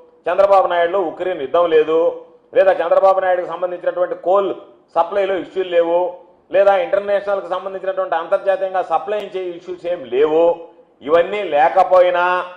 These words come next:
ఆయనలో పెరిగినటువంటి డిమాండ్ ఏడు పాయింట్ ఆరు శాతం అయితే ఇవన్నిటిని అధిగమించి జగన్మోహన్ రెడ్డి గారు ప్రజలకు ఇచ్చినటువంటిది ఇరవై ఐదు శాతం పెరిగిందనేటువంటిది స్పష్టంగా ఈరోజు మేము చెప్పేటువంటి లెక్కలు కాదు, ఈరోజు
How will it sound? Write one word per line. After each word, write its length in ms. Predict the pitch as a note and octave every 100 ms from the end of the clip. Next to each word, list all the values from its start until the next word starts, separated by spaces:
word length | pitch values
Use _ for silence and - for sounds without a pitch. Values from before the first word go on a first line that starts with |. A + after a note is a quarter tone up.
| - _
ఆయనలో 420 | C#3 F3 F#3+ F#3+ F#3+
పెరిగినటువంటి 500 | F#3 F#3 F3 F3 -
డిమాండ్ 420 | B2+ D3+ F3 C3+
ఏడు 260 | A#2+ D3
పాయింట్ 380 | F3+ F3 E3 D#3
ఆరు 200 | C#3+ D3 D3
శాతం 260 | C#3 C#3
అయితే 560 | C#3 C3+ C3+ C3+ C3 - _ -
ఇవన్నిటిని 480 | C#3 F3+ F#3+ G3+ G3
అధిగమించి 880 | D#3+ C#3+ E3+ F#3+ F3 F3 F3+ F3 - _ -
జగన్మోహన్ 400 | D3+ F#3 F#3+ E3
రెడ్డి 160 | D#3+ C#3
గారు 160 | E3+
ప్రజలకు 380 | E3 C3+ E3 D#3+
ఇచ్చినటువంటిది 960 | D3+ D3 C#3 C3+ B2+ G3+ G3 B2+ - - _
ఇరవై 300 | F#2+ C#3 F#3
ఐదు 200 | F3+ D3+
శాతం 360 | C3+ C#3+ C#3+ D#3
పెరిగిందనేటువంటిది 1160 | C#3 C#3 C#3 C#3 C3 B2+ B2 C#3 F3+ D3 - - _
స్పష్టంగా 520 | E3+ E3+ - E3 E3+
ఈరోజు 460 | D3+ C#3 C#3+ D#3 C3+ - -
మేము 200 | E3 G3
చెప్పేటువంటి 540 | F#3 F#3+ F#3+ F3+ F3+
లెక్కలు 280 | D#3+ D#3 E3+
కాదు, 300 | - E3 - - - -
ఈరోజు 220 | C3 E3+